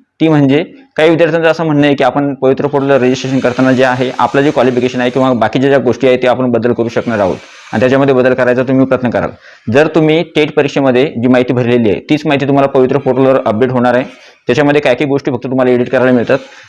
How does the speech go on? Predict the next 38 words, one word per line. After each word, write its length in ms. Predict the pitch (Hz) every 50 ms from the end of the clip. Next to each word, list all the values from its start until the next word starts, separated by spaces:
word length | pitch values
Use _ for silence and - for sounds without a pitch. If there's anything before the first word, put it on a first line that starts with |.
| _ _ -
त्या 100 | 156 160
एडिट 320 | - - 143 143 160 -
करायच्या 480 | 180 160 147 156 156 156 143 - 170 165
ज्या 100 | 170 165
गोष्टी 300 | 147 139 127 - 151 139
आहेत 160 | 120 90 -
त्याच्यामध्ये 420 | - 120 127 147 151 147 143 160
जर 60 | 160 -
तुम्ही 160 | 165 160 156 -
चुकीची 320 | - - - 165 156 180
माहिती 240 | 160 151 151 131 160
भरली 280 | 135 135 127 120 107 101
किंवा 300 | - 143 143 143 143 135 98 - - - - - 113 117
जर 140 | 143 151
माहिती 340 | 147 147 131 131 131 - 156
जी 220 | 143 156 160 147 - - -
बरोबर 440 | 104 110 117 127 135 147 147 160 151
नाही 140 | 151 135 127
आहे 100 | 110 - -
अशी 180 | 113 117 -
माहिती 200 | 143 147 147 139
जर 120 | 147 156 147
तुम्ही 220 | - 156 151 147
तिथे 140 | 156 139 143 -
फिलअप 240 | - 143 139 135 -
केली 140 | - 101 - - - - - - -
तर 80 | 131 131 147
त्यावेळेस 280 | 139 135 135 135 -
तुमच्या 240 | 139 131 120 135 135
शिक्षक 260 | 131 - 117 - 143 123
भरतीमधून 460 | 120 117 113 127 123 120 117 120 110 123
तुम्ही 180 | 123 120 120
जे 100 | 113 120
आहे 200 | 113 117 123 127
बाद 360 | 120 117 107 107 110 110 110
होऊ 160 | 107 113 113 117
शकणार 340 | 113 120 - 113 117 110
आहात. 280 | 78 85 95 101 104